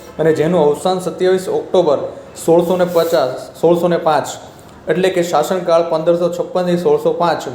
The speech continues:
મુગલ સામ્રાજ્યનો ત્રીજો અને સૌથી મહાન સુપ્રસિદ્ધ શહેનશાહ.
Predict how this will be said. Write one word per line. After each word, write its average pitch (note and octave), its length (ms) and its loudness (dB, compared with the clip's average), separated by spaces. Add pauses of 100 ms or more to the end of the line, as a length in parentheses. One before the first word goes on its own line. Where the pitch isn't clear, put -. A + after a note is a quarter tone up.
મુગલ D3 320 0
સામ્રાજ્યનો F3+ 680 0
ત્રીજો F3 360 0
અને F3 160 0
સૌથી F3 380 -2
મહાન E3+ 300 0 (480)
સુપ્રસિદ્ધ F#3+ 600 2
શહેનશાહ. D#3+ 520 -2